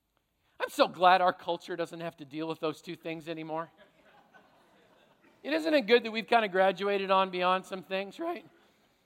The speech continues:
You know, that must, that must have been tough. To have to deal with the God of success and the goddess of sexuality. Like, that must have been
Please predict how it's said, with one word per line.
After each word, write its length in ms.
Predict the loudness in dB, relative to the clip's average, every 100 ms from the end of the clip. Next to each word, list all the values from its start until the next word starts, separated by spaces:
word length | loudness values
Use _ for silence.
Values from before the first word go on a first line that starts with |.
| _
You 100 | -2
know, 140 | 0 4
that 140 | 4
must, 280 | 4 -2 -12 -4 4
that 200 | 4 6
must 200 | 4 2
have 100 | -4
been 140 | -4
tough. 640 | -4 -4 -2 -2 -6 -20 _ _ _ _ _ _ _ _ -2
To 100 | 4
have 160 | 4 4
to 100 | -8
deal 300 | -4 -2 -2
with 120 | -2
the 80 | 0
God 300 | 8 8 8
of 80 |
success 480 | 0 -12 -2 0 0
and 100 | -2
the 60 | -2
goddess 400 | 4 6 6 0
of 100 | -10
sexuality. 720 | -8 -8 -4 2 4 4 0
Like, 180 | -8 2
that 180 | 2 2
must 180 | -2
have 100 | -4
been 120 | -8